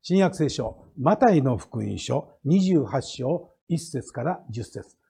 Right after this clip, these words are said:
聖書をお持ちでない方いらっしゃいますか？ありますか？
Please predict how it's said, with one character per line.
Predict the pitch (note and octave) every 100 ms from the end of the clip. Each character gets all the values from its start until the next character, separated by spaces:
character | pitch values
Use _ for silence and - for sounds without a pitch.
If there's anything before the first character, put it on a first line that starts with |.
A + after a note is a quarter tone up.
| _ _ _ _ _
聖 | - G#3
書 | G3+ D3+
を |
お | C3+
持 |
ち | C3
で | D3+
な | D3+
い |
方 | C#3 B2+
い | A#2
ら | C3
っ |
し | -
ゃ | C3+
い |
ま |
す | C#3
か？ | - C3+ D#3 _ C#4+ _ _
あ | C3+
り |
ま | C#3
す | D3
か？ | - D3+